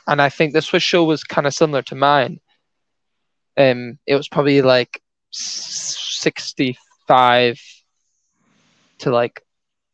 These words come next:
thirty-five on, like, T C G to, like, sports. And that's the thing, like, with our table allocation for our show next year,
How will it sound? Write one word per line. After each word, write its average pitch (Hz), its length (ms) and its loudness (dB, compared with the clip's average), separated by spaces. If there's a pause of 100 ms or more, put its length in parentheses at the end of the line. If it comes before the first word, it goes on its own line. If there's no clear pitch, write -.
thirty-five 131 680 2 (1400)
on, 131 140 0
like, 120 320 0
T - 160 -8
C 131 160 -8
G 127 380 -6
to, 123 120 -10
like, 123 200 -4
sports. - 500 -4 (720)
And 151 80 0
that's 175 140 0
the 180 80 0
thing, 170 260 0
like, 139 180 0
with 147 200 0
our 147 120 4
table 160 380 4
allocation 139 560 2
for 135 160 0
our 127 120 4
show 139 260 0
next 139 360 -2
year, 120 300 -2